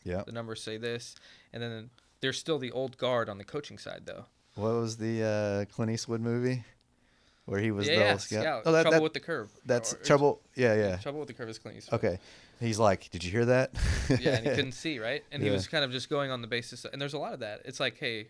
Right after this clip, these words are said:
Speaker 2: your exit velocity is not, not that good. I don't think you're gonna be a great hitter." And then the guy next to me is only watching on his eye test. He said, "No, dude, look at that guy's swing. That thing is gonna project out
Speaker 1: Yeah.
Speaker 2: well in four or five years." So this is always trying to find a balance.
Speaker 1: I know this is,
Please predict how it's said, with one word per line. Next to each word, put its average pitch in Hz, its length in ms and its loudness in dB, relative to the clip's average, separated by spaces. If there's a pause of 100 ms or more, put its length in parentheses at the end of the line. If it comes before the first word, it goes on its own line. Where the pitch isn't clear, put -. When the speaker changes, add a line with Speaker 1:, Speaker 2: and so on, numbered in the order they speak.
Speaker 2:
your 139 160 -4
exit 139 260 -2
velocity 117 540 -4
is - 260 -14 (1080)
not, 147 260 -4 (100)
not 156 160 -6
that 151 120 -2
good. 135 220 -4
I 113 60 -2
don't 135 140 -4
think 135 120 -10
you're 123 140 -4
gonna 131 140 -8
be 120 100 -6
a 113 40 -8
great 117 220 -6
hitter." 110 300 -10 (440)
And 127 120 -6
then 127 140 -6
the 123 60 -6
guy 135 200 -2
next 151 260 -10
to 123 60 -16
me 123 120 -12
is 120 120 -10
only 120 200 -10
watching 117 320 -8
on 110 40 -12
his 113 100 -10
eye 139 160 -6
test. 127 220 -14
He 139 60 -14
said, 101 200 -12
"No, 123 180 -10
dude, 110 180 -14
look 127 100 -12
at 143 60 -12
that 123 120 -10
guy's 110 200 -8
swing. 117 300 -12 (120)
That 123 160 -8
thing 131 160 -8
is 117 120 -8
gonna 113 180 -8
project 113 420 -8
out 117 400 -4
Speaker 1:
Yeah. 101 140 -4
Speaker 2:
well 120 380 0
in 110 200 -12 (760)
four 120 220 -6
or 110 40 -6
five 104 220 -6
years." 104 140 -10
So 135 100 -8
this 170 120 -4
is 165 80 -10
always 170 180 0
trying 143 140 -6
to - 60 -10
find 110 160 -4
a 98 40 -16
balance. 87 560 -16
Speaker 1:
I 127 80 4
know 135 160 6
this 117 220 2
is, - 380 -2